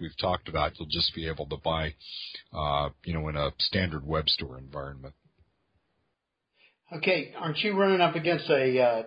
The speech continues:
Speaker 2: time wall here, Seth?
Speaker 1: Uh, absolutely. I mean, got lots of things I can talk about, but, uh, I do need to prepare for the Layout Design Sig board meeting. I'm, uh,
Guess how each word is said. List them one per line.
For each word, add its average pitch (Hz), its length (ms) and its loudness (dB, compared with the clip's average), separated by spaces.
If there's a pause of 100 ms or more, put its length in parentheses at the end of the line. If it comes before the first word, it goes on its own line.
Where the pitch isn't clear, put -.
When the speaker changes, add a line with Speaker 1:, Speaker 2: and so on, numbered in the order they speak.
Speaker 2:
time 156 280 6
wall 143 280 8
here, 147 280 4 (220)
Seth? 156 340 0
Speaker 1:
Uh, 175 240 8
absolutely. 180 640 0 (160)
I 127 60 -2
mean, 131 220 -4
got 143 220 4
lots 151 280 2
of 147 80 -10
things 147 260 -10
I 139 80 -4
can 131 160 -16
talk 131 300 -6
about, 120 400 -4
but, 110 180 0 (100)
uh, 110 120 0
I 110 100 0
do 127 160 -6
need 127 200 -6
to 120 60 -6
prepare 113 400 -4 (120)
for 104 260 0
the 92 340 0 (360)
Layout 113 320 4
Design 107 400 -4
Sig 95 340 -8
board 95 260 -4
meeting. 98 380 -8
I'm, 92 480 -8
uh, 87 260 -4